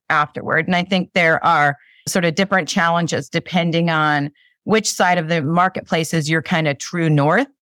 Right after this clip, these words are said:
And ultimately, we have to keep all of the sides of the marketplace in a good balance so that everybody has a winning outcome on the marketplace. Otherwise,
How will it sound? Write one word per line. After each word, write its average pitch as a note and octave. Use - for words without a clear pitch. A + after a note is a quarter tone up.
And F3+
ultimately, G#3
we F3+
have F#3
to F#3+
keep F#3+
all E3+
of E3
the E3+
sides E3
of E3
the E3
marketplace D#3
in F3
a E3
good D#3+
balance F3+
so F#3
that E3+
everybody E3+
has E3
a D#3
winning E3+
outcome D#3
on D#3
the D3+
marketplace. G#3
Otherwise, D3+